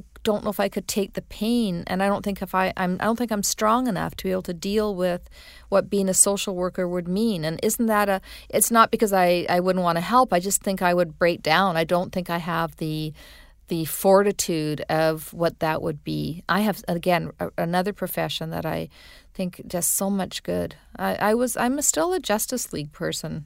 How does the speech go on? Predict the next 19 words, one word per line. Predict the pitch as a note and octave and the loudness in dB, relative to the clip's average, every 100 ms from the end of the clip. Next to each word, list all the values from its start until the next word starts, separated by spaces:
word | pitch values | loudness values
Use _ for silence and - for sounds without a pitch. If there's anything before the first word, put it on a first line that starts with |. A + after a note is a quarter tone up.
| - | -8
Jan. | D#3+ D#3+ F3+ - - | -6 -4 -8 -12 -12
I | G#3 | -10
still | - A#3 B3 | -4 0 0
am | A3+ G#3 | 0 0
Justice | F#3 F#3 F#3+ G3 | 0 -2 -4 -6
League | F3 D#3 D3+ | -6 -6 -4
Arlene. | E3 D#3 D#3 D#3+ D3 | -4 -2 -4 -6 -4
Like, | D3+ E3 | -6 -4
I, | F3 F3 F3 - - - - | -2 -2 -4 -10 -20 -14 -6
I | |
wanna, | F#3+ G#3+ A#3 A#3+ A3+ G#3+ | -2 2 4 4 4 4
I, | - - | 2 2
I | - | -2
can't | - A#3 - | 0 0 0
stand | - G3 G#3 G3 | 0 0 2 0
when | F3+ | -2
people | - F3+ F#3+ | -4 -6 -6
are | F3 | -4
being | F3+ F3 F3 | -4 -4 -4